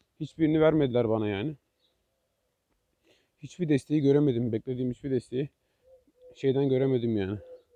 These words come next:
Ben her gün arayıp sormama rağmen, her gün kendim aradım, kendim aradım, kendim sordum. Onlara rağmen yani kırk iki, kırk üç günde hiçbir işlemi halletmiyorlar. Hepsi işlemi ben hallediyorum. Sizlere de önerim,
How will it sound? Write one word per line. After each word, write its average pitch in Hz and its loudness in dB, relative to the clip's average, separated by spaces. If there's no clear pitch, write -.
Ben 160 0
her 165 2
gün 165 0
arayıp 147 0
sormama 143 0
rağmen, 123 0
her 143 -2
gün 156 -4
kendim 151 -2
aradım, 123 0
kendim 139 -4
aradım, 123 -2
kendim 143 -4
sordum. 143 -2
Onlara 139 0
rağmen 143 2
yani 135 0
kırk - -2
iki, - -6
kırk - -4
üç 170 -6
günde 117 -4
hiçbir 143 -8
işlemi 160 -4
halletmiyorlar. 156 -2
Hepsi 170 -4
işlemi 151 -6
ben 165 4
hallediyorum. 123 0
Sizlere 151 0
de 160 2
önerim, 156 0